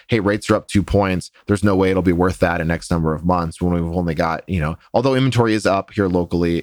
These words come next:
it's still significantly lower than it has been historically. Um, so I think as long as inventory continues to drive our growth, uh, we don't make decisions like that. And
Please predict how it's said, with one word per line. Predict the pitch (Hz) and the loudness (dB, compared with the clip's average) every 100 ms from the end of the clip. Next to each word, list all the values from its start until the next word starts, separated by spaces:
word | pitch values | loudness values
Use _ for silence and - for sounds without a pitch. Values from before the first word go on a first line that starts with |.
| - | -4
it's | 87 | -8
still | - 98 87 | 0 0 0
significantly | - - 78 90 87 85 82 | -4 -4 -2 0 0 -2 -2
lower | 78 80 82 | 0 2 2
than | 82 78 | 0 -2
it | |
has | 85 80 | -2 -4
been | - 73 | -6 -8
historically. | 85 - 85 95 120 156 165 - - _ | -8 -6 -2 0 0 -2 -2 -10 -20 _
Um, | 82 80 80 | -4 -2 0
so | 92 | -2
I | |
think | 120 156 | 0 -2
as | 104 | 0
long | 107 107 | 0 0
as | 90 | 0
inventory | 98 104 101 90 | 2 2 2 2
continues | 82 82 95 92 82 | 0 -2 0 0 -2
to | 80 | -2
drive | 87 80 87 85 - | -2 -2 -2 -4 -4
our | 80 | -4
growth, | 76 87 120 - - | 0 0 0 -4 -4
uh, | 90 87 | 0 0
we | 85 90 | 2 0
don't | 92 | 0
make | 87 95 | -2 -2
decisions | 104 101 107 107 | -4 -4 -2 -2
like | 110 104 | -2 0
that. | 120 123 | -2 -2
And | 107 | -4